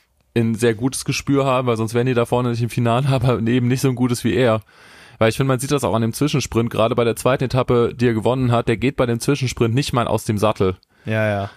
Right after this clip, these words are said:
Speaker 1: Der fährt den Zwischensprint mit maximal achtzig Prozent, während sich vorne Kantar und Pedersen gegenseitig dermaßen die Zähne ziehen, <laughs> dass sie da halt definitiv schon mal einen Schuss liegen lassen.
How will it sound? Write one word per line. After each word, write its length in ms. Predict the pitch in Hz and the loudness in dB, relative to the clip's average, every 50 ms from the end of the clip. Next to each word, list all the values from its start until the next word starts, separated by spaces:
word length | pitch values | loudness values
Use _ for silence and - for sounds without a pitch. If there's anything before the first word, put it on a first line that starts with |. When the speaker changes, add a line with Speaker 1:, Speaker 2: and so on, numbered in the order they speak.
| _ _ - | _ _ 0
Speaker 1:
Der 100 | - - | 0 2
fährt 220 | - 139 135 - | 2 0 0 0
den 100 | 135 123 | 0 -2
Zwischensprint 640 | - - 131 131 143 135 - - 139 139 139 131 107 | 0 0 0 0 0 -2 -2 0 0 0 0 0 -2
mit 140 | 127 120 - | -2 -2 0
maximal 540 | 123 120 139 - - - 143 135 123 123 - | 0 0 0 0 0 -2 0 0 0 0 0
achtzig 340 | - 127 - - - 127 - | -2 -2 -2 -2 -4 -4 -2
Prozent, 560 | - 127 - - 131 123 127 139 151 156 - | -2 -2 0 0 0 0 0 0 -2 -2 0
während 260 | 123 120 120 127 123 | 0 0 0 0 0
sich 200 | 113 123 120 - | 0 -2 -2 0
vorne 560 | - 117 117 127 131 135 135 135 135 135 - - | 0 0 2 2 0 0 0 0 0 -2 -4 -4
Kantar 440 | - 127 123 127 135 139 143 135 127 | -2 0 0 0 0 0 0 2 2
und 140 | 107 113 117 | 0 0 0
Pedersen 420 | 117 127 131 131 131 127 120 120 | 0 0 2 2 2 0 0 -2
gegenseitig 800 | 117 120 123 131 135 120 120 117 120 131 - 135 131 127 120 - - _ | -2 -2 0 0 0 2 2 2 2 2 2 2 2 0 0 -4 -10 _
dermaßen 640 | - 104 123 123 143 139 120 110 113 120 110 127 117 | -4 0 0 2 2 2 2 2 0 0 0 -2 -2
die 120 | 107 110 104 | -2 -2 -2
Zähne 320 | - 120 110 107 107 107 | 0 0 0 0 0 -2
ziehen, 400 | - - 107 104 110 120 151 196 - 143 - _ - 139 - - | -2 -2 0 0 0 0 0 -2 -4 -8 -14 _ -14 -14 -14 -14
<laughs> 420 | - - 143 - _ - - - | -14 -16 -16 -16 _ -18 -8 -2
dass 180 | - 117 120 - | 0 0 0 0
sie 100 | - 131 | -2 0
da 180 | 107 113 123 135 | 0 0 0 0
halt 180 | 135 131 120 | 0 0 0
definitiv 560 | 131 143 147 - 147 143 131 - 156 151 147 | 0 0 2 0 -2 -2 0 0 0 -2 -2
schon 180 | - - 135 127 | -2 -2 -2 0
mal 380 | 123 127 127 127 127 127 127 - - | 0 0 0 0 0 0 -2 -4 -4
einen 240 | - 101 113 120 127 | -2 -2 0 0 0
Schuss 240 | - - 131 127 - | 0 0 0 0 0
liegen 240 | 131 135 139 123 104 | -2 -2 0 0 2
lassen. 380 | 101 101 104 - 117 110 107 | 2 0 0 0 -2 -4 -4